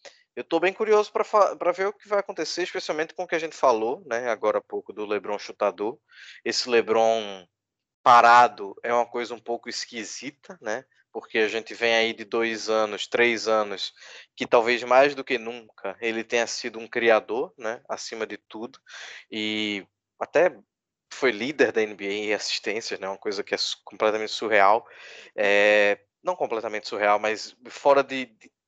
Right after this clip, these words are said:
de, que uma coisa que você não espera, né? Então, é, é uma mudança muito grande pra ele, né? E o próprio Russell Westbrook, ele não tá sendo o Russell Westbrook. Eu tô, eu tô verdadeiramente angustiado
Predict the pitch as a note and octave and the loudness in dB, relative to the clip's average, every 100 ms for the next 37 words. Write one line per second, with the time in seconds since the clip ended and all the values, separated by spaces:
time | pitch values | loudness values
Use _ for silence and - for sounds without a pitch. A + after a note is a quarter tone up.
0 | _ C3+ B3 A3+ _ _ _ _ _ _ | _ -12 -12 -14 _ _ _ _ _ _
1 | _ _ _ - D3+ D#3 D3+ F#3 G3 - | _ _ _ -10 -2 -2 2 0 0 -2
2 | F#3 F#3 - - D3+ F3 B2+ F2+ G#2 _ | -2 -2 -6 2 6 6 4 -6 -14 _
3 | - - - - A#2 A#2 B2 A2+ C3 C3+ | -20 -20 -20 -18 -12 -10 -12 -2 2 2
4 | C#3+ D3+ D3+ D3 C3 B2 _ - A#2 A2+ | 2 -4 -6 -8 -10 -14 _ -8 -6 0
5 | A2 A2 A2+ A2+ C3 D#3 F3 D#3+ D#3 D3 | 2 4 2 0 2 2 2 0 -2 -6
6 | C3+ A2+ G#2+ G#2 - - F#2 F#2 F#2 G2+ | -12 -6 -6 -6 -10 -12 -10 -12 -14 -14
7 | A#2+ _ - - - _ _ - G3 A#3 | -14 _ -20 -20 -20 _ _ -8 -4 -4
8 | C4+ _ _ _ - A3 - A#3+ B3+ A3+ | -6 _ _ _ -8 -4 6 6 6 4
9 | D#3+ G3+ - C#3 B2+ G3 - - B2 _ | 8 8 6 2 6 4 2 -12 -12 _
10 | _ _ _ _ _ _ _ _ _ _ | _ _ _ _ _ _ _ _ _ _
11 | - A3 A3+ A3+ A3+ - - D3+ C#3+ A#2 | -4 -4 0 0 2 0 0 -2 -2 -2
12 | A2+ - G#2+ G2 F#2 - A2+ C#3 - F#3+ | -2 -2 -6 -6 -6 -10 -12 -8 2 4
13 | F#3 - - F#3 - F#3+ G#3+ F3+ F3 C#3 | 4 0 0 0 4 4 4 2 2 0
14 | D#3 E3+ D3 C#3 - - G#2+ A2 D#3+ D#3 | -2 -4 -6 -8 -14 -2 4 4 4 0